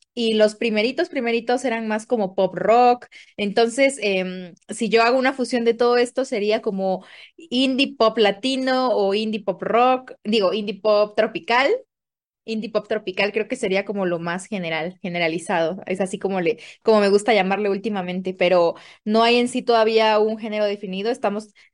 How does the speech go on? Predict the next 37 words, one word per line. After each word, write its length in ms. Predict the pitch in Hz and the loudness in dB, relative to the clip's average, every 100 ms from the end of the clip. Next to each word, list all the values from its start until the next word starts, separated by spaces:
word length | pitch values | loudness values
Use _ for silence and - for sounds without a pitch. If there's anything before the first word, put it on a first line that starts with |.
| _ | _
eh, 160 | - 190 | -2 0
estoy 260 | 190 226 226 | 2 2 4
todavía 560 | 262 240 226 233 233 220 | 6 6 4 4 4 4
viendo 340 | 220 220 226 | 2 0 -4
cómo 240 | 226 226 | -4 -4
puedo 260 | 226 220 220 | 0 0 0
nombrarle 600 | 214 196 190 202 220 220 | -2 -4 -2 -2 -2 -2
a 160 | 190 180 | -2 -2
todo 220 | 214 208 | -2 -2
este 240 | 208 208 202 | -2 -6 -14
tipo 220 | 202 214 | -6 -2
de 80 | 190 | -2
música 340 | 196 226 208 | -4 -4 -4
que 80 | 185 | -4
estoy 220 | 190 196 | -4 -4
haciendo, 380 | 196 214 214 220 | -2 -2 -4 -2
porque 420 | 220 226 196 - _ _ _ _ _ _ _ - | -2 0 0 -2 _ _ _ _ _ _ _ -6
muchos 280 | 208 233 220 | -2 0 0
me 100 | 214 | 0
han 100 | 208 | 0
dicho 420 | 220 240 240 240 | -2 0 -2 -2
que, 360 | 196 175 165 165 | -4 -4 -6 -8
que, 460 | 175 165 165 160 - 190 | -8 -6 -8 -10 -16 -8
que 140 | 208 | -4
no 160 | 190 196 | -2 -4
suena 420 | 202 226 202 208 | -2 -2 0 -2
bien 280 | 196 196 196 | -2 -4 -4
exactamente 800 | 170 196 - 214 220 208 214 214 | -2 -2 -2 -2 -2 -2 0 0
a 140 | 190 196 | 2 0
algo 220 | 202 196 | 0 -2
definido. 500 | 185 185 180 185 175 | -4 -6 -6 -6 -6
<laughs> 560 | 180 262 269 247 226 - - - - _ - | -2 0 0 -2 -6 -12 -20 -20 -20 _ -4
Eso 200 | 220 220 | -2 0
es 60 | |
lo 100 | 220 | 0
difícil, 500 | 185 190 208 208 185 | 0 0 -4 -4 -6
¿no? 240 | 175 190 | -6 -10